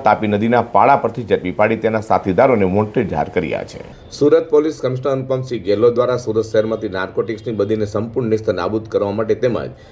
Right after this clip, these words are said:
યુવાધનને નશાના અંધકારમાં ધકેલવાની પ્રવૃત્તિ કરવા ઇસમો પર વોચ રાખી તે પ્રવૃત્તિ અટકાવવા ઝુંબેશ સ્વરૂપે કામગીરી કરવા સૂચ-, સૂચના આપી હોય, જેને લઈને ખાસ પોલીસ કમિશનર સેક્ટર વન વામાંગ જામી, નાયબ પોલીસ કમિશનર ઝોન થ્રી રાઘવ જૈન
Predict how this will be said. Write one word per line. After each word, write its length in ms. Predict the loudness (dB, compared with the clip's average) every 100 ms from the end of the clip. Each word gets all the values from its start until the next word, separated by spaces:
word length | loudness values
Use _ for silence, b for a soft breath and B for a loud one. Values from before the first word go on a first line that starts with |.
| b
યુવાધનને 480 | -2 2 4 4 2
નશાના 460 | 0 -2 0 0 -2
અંધકારમાં 520 | -2 -2 -2 -2 -4
ધકેલવાની 420 | -4 -2 0 0
પ્રવૃત્તિ 380 | -2 -2 -2 -2
કરવા 340 | -2 0 2 2
ઇસમો 340 | 2 -2 -2
પર 160 | -2 -4
વોચ 220 | -4 -6
રાખી 440 | -10 -6 -6 -6 -14 b b -8
તે 100 | -6
પ્રવૃત્તિ 360 | 0 2 4 2
અટકાવવા 360 | 2 2 4
ઝુંબેશ 340 | 2 2 0 0
સ્વરૂપે 380 | -2 -2 -4
કામગીરી 440 | -4 -6 -6 -4 -2
કરવા 240 | -2 -2
સૂચ-, 360 | -2 -6 -6 -8 -6
સૂચના 280 | -8 -6 -6
આપી 240 | -6 -2
હોય, 200 | -2 -2 -8 b b b 0
જેને 160 | 2
લઈને 180 | 4 2
ખાસ 380 | 0 -4 -4 -2
પોલીસ 220 | -2 -2 -2
કમિશનર 260 | -4 -4
સેક્ટર 340 | -4 -4 0 0
વન 240 | 0 -2
વામાંગ 420 | -2 -2 -2 -4
જામી, 300 | -2 -2 0
નાયબ 240 | -2 0 0
પોલીસ 220 | -2 -6 -6
કમિશનર 320 | -8 -4 -4
ઝોન 260 | -2 -4 -4
થ્રી 160 | -4
રાઘવ 340 | -4 -2 0 2
જૈન 300 | 2 0